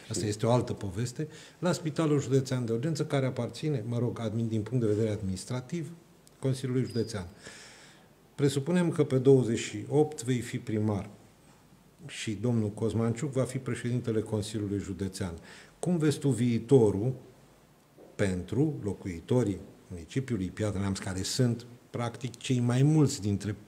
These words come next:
Speaker 1: beneficiarii actului medical în,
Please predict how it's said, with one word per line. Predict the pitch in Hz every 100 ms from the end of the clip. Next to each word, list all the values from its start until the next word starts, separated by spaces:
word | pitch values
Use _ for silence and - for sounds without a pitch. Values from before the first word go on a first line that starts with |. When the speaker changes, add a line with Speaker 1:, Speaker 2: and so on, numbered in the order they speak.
| - - - - - 98
Speaker 1:
beneficiarii | 117 117 110 113 143 139 107
actului | 107 104 101 101 98
medical | 95 90 - 120 127 - - - -
în, | - 127 117